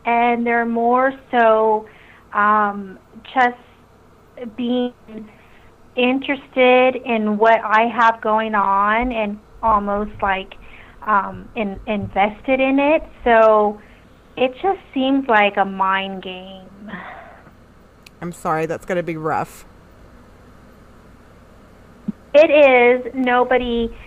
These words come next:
Speaker 1: really wants to spare energy on something like that.
Speaker 2: Has the new guy you're talking to, has he seen the show?
Speaker 1: Well, he has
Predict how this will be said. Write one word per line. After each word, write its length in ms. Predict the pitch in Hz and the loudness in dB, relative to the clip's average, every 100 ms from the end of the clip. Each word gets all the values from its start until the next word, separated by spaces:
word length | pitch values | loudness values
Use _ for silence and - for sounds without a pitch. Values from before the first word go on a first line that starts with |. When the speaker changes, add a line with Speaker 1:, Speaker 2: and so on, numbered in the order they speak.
| - - | -20 -2
Speaker 1:
really 340 | 240 233 233 | 4 6 4
wants 360 | 233 220 214 214 | 2 2 0 -2
to 100 | 214 - | -12 -6
spare 320 | 233 220 226 | -2 0 0
energy 760 | 233 214 220 220 - 208 202 202 | -2 -2 -4 -6 -10 -10 -6 -4
on 240 | 190 196 208 | -4 -6 -6
something 380 | 208 202 202 196 | -8 -8 -10 -6
like 280 | 190 190 - | -6 -6 0
that. 640 | 220 208 190 190 185 190 - - - - - - - - - - - - - - - - - - | 2 4 2 0 -6 -12 -18 -20 -20 -20 -20 -20 -20 -20 -20 -20 -20 -20 -20 -20 -20 -20 -20 0
Speaker 2:
Has 320 | 247 220 196 | 2 2 0
the 160 | 226 | -2
new 220 | 220 220 220 | 0 0 2
guy 160 | 233 | 4
you're 160 | 240 247 | 4 2
talking 360 | 254 233 247 | 2 2 0
to, 180 | 247 262 | 0 0
has 160 | 247 - | 0 -2
he 100 | 226 | -4
seen 260 | - 226 | -4 -4
the 80 | 233 | -4
show? 440 | 233 254 240 269 311 - - - - - - - - - - - - - - - - - - - - - - - 208 - - - - - - - - - | -2 0 0 -2 -6 -18 -20 -20 -20 -20 -20 -20 -20 -20 -20 -20 -20 -20 -20 -20 -20 -20 -20 -20 -20 -20 -20 -16 -16 -14 -20 -20 -20 -20 -20 -20 -20 -2
Speaker 1:
Well, 480 | 240 254 262 262 240 - | 4 6 6 6 2 -2
he 100 | 285 | -4
has 300 | 262 262 262 | 0 2 2